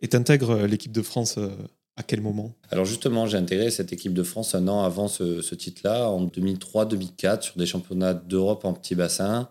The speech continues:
Speaker 2: Mais l'équipe de France A, chez les grands, comme on les appelle, euh, en grand bassin, très tardivement. Je l'ai intégré en deux mille six, j'avais vingt-trois ans.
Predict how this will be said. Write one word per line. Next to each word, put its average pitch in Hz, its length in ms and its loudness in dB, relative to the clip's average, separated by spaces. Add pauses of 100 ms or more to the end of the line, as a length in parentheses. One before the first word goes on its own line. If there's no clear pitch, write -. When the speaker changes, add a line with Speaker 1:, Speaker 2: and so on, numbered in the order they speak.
(460)
Speaker 2:
Mais 90 120 2
l'équipe 98 340 0
de 101 100 2
France 95 360 -2 (160)
A, 107 360 -4
chez - 220 -2
les 90 140 0
grands, 92 360 0
comme 98 180 -4
on 90 60 0
les 87 180 0
appelle, 104 340 0
euh, 85 460 -2
en 87 140 -4
grand 90 180 0
bassin, 104 460 0 (440)
très - 160 0
tardivement. 101 580 -2
Je 101 100 -6
l'ai 92 80 4
intégré 95 280 -2
en 113 100 0
deux 95 260 0
mille 113 340 2 (1080)
six, - 580 0
j'avais 87 240 2
vingt-trois 95 540 0
ans. - 180 -4